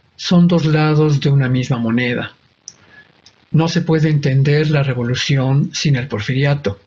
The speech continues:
Los años de Porfirio Díaz significaron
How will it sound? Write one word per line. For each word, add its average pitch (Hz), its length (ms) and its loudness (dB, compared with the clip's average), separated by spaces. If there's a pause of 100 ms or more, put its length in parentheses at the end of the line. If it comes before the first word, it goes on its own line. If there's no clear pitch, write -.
(960)
Los 139 280 0
años 175 340 4
de 156 80 0
Porfirio 147 480 0
Díaz 143 400 2
significaron 147 1200 0